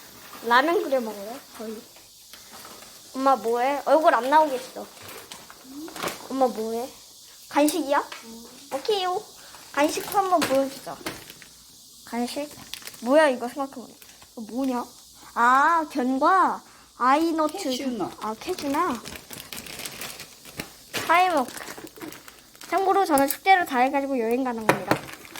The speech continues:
Speaker 1: 나 숙제 다 했어, 어제. 어제, 오늘 거 숙제 다 했다. 제가 키우는 도둑개. 이상하시다고요?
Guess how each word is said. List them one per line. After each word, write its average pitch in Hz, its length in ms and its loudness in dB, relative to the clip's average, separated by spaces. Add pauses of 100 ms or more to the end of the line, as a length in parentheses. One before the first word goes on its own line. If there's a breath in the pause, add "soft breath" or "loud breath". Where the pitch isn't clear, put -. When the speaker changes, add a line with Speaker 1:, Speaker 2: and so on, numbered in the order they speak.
(160)
Speaker 1:
나 247 100 -2
숙제 - 240 -6
다 277 160 2
했어, 262 340 2
어제. 220 240 -8 (1600)
어제, 240 200 -2
오늘 247 300 0
거 269 80 -4
숙제 277 320 -8
다 247 140 -6
했다. 247 400 -8 (2500 loud breath)
제가 285 300 2
키우는 320 400 -2
도둑개. - 580 -2 (2250 loud breath)
이상하시다고요? 277 760 2